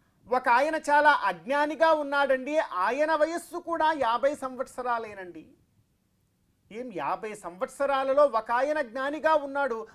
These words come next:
మరొక ఆయన అజ్ఞానిగా ఉన్నాడు, కారణమేమిటి?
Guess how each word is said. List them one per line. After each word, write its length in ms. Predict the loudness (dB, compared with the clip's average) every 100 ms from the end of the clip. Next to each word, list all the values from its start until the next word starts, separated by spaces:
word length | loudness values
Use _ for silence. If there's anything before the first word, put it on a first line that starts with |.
| -2
మరొక 280 | 4 4 4
ఆయన 240 | 0 0
అజ్ఞానిగా 720 | 0 -2 -4 -2 -2 0 0
ఉన్నాడు, 320 | 0 -2 -4 -4
కారణమేమిటి? 1040 | -2 -4 -4 -6 -10 -12 -16 -18 -20 -20